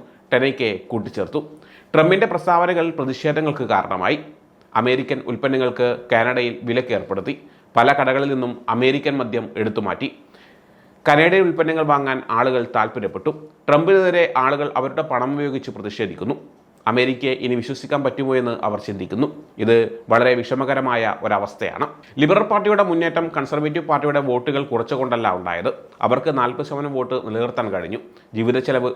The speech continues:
വർദ്ധിക്കുന്നതിനെക്കുറിച്ചും വീടുകളുടെ കുറവിനെക്കുറിച്ചുമുള്ള പൊലിവറയുടെ വിമർശനങ്ങൾ ആളുകൾക്കിടയിൽ ശ്രദ്ധ നേടിയിട്ടുണ്ട്. എന്നാൽ ട്രംപിനെക്കുറിച്ചുള്ള ചർച്ചകളും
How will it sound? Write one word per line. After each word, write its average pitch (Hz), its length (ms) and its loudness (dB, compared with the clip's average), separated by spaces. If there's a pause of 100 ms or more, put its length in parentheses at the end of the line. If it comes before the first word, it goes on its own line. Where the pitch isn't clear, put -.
വർദ്ധിക്കുന്നതിനെക്കുറിച്ചും 123 880 -2 (340)
വീടുകളുടെ 175 480 6
കുറവിനെക്കുറിച്ചുമുള്ള 151 800 0 (400)
പൊലിവറയുടെ 151 580 4 (120)
വിമർശനങ്ങൾ 135 560 0 (160)
ആളുകൾക്കിടയിൽ 131 520 0 (140)
ശ്രദ്ധ 110 280 -2
നേടിയിട്ടുണ്ട്. 101 440 0 (300)
എന്നാൽ 170 200 8 (120)
ട്രംപിനെക്കുറിച്ചുള്ള 180 720 6
ചർച്ചകളും 147 420 4